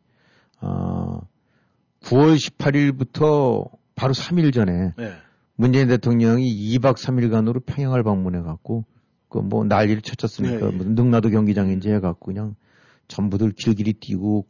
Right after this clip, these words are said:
Speaker 1: 업이 돼갖고.
Speaker 2: 음.
Speaker 1: 그러니까 삼 일 전에, 어, 평양 방문해서 난리를 쳐갖고 뭔가 이거 뭐 무슨 남북한이 이제 다 된 것 같고
Speaker 2: 네.
Speaker 1: 핵이건 뭐건 이제 다 위험 더 떨쳐버린 것 같고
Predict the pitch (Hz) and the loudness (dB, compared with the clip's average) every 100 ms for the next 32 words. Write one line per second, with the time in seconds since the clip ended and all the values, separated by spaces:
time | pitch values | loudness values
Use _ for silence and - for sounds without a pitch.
0 | _ - 107 104 110 98 87 80 - 78 | _ 0 2 2 2 0 -2 -6 -10 -12
1 | 90 104 - _ _ _ _ _ _ - | -12 -16 -20 _ _ _ _ _ _ -6
2 | 113 123 92 _ _ _ _ - - - | -2 -2 -2 _ _ _ _ -12 -8 -2
3 | 170 175 170 165 147 147 151 160 165 139 | 2 4 4 4 4 2 2 2 2 0
4 | 110 - _ _ _ _ _ _ _ _ | -2 -8 _ _ _ _ _ _ _ _
5 | _ _ _ - 98 95 - 147 139 135 | _ _ _ -10 -6 -4 -2 0 2 2
6 | 120 120 117 113 120 104 104 104 104 - | 2 2 2 2 0 0 0 -2 -4 -8
7 | - 95 - 113 110 104 107 _ _ - | -8 -8 -8 -6 -6 -6 -12 _ _ -8
8 | 107 117 120 123 110 110 117 107 110 92 | 0 2 4 2 2 0 0 0 -2 -2
9 | 107 107 101 104 104 - 107 107 95 _ | -4 -2 0 -2 -4 -4 -2 -2 -6 _
10 | _ _ - 104 101 - _ _ - 101 | _ _ -6 -2 -2 -4 _ _ -4 0
11 | 110 107 101 110 101 - - 101 101 92 | 2 2 2 0 -2 -6 -6 -4 -4 -8
12 | - - 135 127 123 120 104 104 113 107 | -14 -6 -2 0 0 2 2 2 0 0
13 | 107 95 113 113 104 107 110 95 98 101 | -2 0 0 0 0 0 0 -2 -4 -4
14 | - 113 101 101 98 - | -4 -6 -6 -8 -10 -10